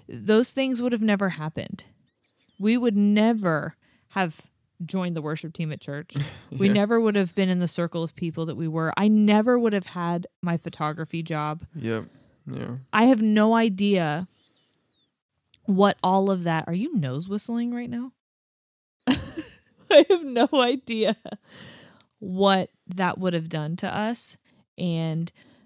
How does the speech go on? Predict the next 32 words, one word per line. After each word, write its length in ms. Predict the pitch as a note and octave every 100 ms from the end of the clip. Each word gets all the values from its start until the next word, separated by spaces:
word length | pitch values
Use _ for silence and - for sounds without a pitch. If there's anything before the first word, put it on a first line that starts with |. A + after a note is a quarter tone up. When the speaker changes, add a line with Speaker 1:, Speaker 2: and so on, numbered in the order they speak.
| _
Speaker 1:
the 140 | F#3+ G3
people 500 | - - A#3 B3 A#3
that 120 | A3
we've 200 | G#3+ G3+
come 180 | - G3
in 100 | F#3
contact 680 | F3 D3+ D#3 F3+ F3+ F#3+ -
with 220 | F#3+ F#3
since 380 | - E3+ E3+ -
then 340 | F3+ F3+ F#3
and 120 | -
made 220 | D#3+ D#3+ -
connections 680 | E3+ D3+ D3+ - E3+ E3
with 340 | F3 E3 D#3+ -
and 180 | E3+
built 240 | E3 D#3 - _ _
relationships 840 | F3+ E3 D#3+ D#3 F3 E3+ F3 E3+ -
with. 140 | F3+
Speaker 2:
Yeah, 240 | C3+ C3+ C3 -
yeah. 260 | A#2+ G#2+ C3 - _ _ _ _
Speaker 1:
They, 300 | F#3 G#3 D#4+
they 360 | D4+ G3+ A#3 D#4+
wouldn't 340 | C#4 F#4 E4+
have 100 | D#4
been 160 | E4 E4
in 120 | D#4+
our 140 | C#4 B3
life. 420 | C4+ A#4 D#3 -
I 120 | A#3+
have 120 | D4
no 360 | C4 C4 C#4 D#4
idea. 720 | D4+ A#3+ C4 C4+ G3+ D#3+ F3